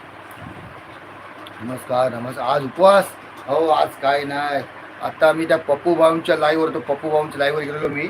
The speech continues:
पप्पू भाऊ शेतकरी आहे, ते झोडपं जेवताय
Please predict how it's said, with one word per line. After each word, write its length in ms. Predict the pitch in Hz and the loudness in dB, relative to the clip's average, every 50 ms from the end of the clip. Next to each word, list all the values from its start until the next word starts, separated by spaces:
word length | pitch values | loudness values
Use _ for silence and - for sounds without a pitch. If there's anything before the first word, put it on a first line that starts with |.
| - - - - - - - - - - - - - - | -8 -14 -18 -20 -18 -18 -18 -18 -18 -18 -18 -20 -4 2
पप्पू 260 | - 147 143 - 170 165 | 2 2 2 2 2 6
भाऊ 200 | 160 170 170 156 | 6 6 6 6
शेतकरी 540 | - - 160 165 160 - - 180 175 180 | 4 0 -2 -2 -2 2 4 4 6 8
आहे, 260 | 170 160 151 151 156 180 - - - - - - - - - - - - - - - - - - - - - - - - - - - - - - - - - - - - - 143 | 8 6 6 6 4 2 -2 -6 -14 -18 -20 -20 -20 -20 -20 -20 -20 -20 -20 -20 -18 -18 -20 -20 -20 -20 -20 -20 -20 -20 -18 -18 -18 -18 -18 -18 -18 -18 -18 -18 -18 -10 -6 -2
ते 400 | 151 165 170 170 175 175 175 175 175 - - - - - - - 131 117 104 | 0 0 2 2 2 2 2 0 -2 -6 -12 -16 -16 -14 -14 -14 -14 -6 -4
झोडपं 340 | 151 165 165 170 180 196 190 | -2 -2 -2 0 0 0 0
जेवताय 680 | - 131 165 170 170 165 - 208 190 185 180 185 196 | 2 2 0 0 0 2 2 4 4 6 4 2 0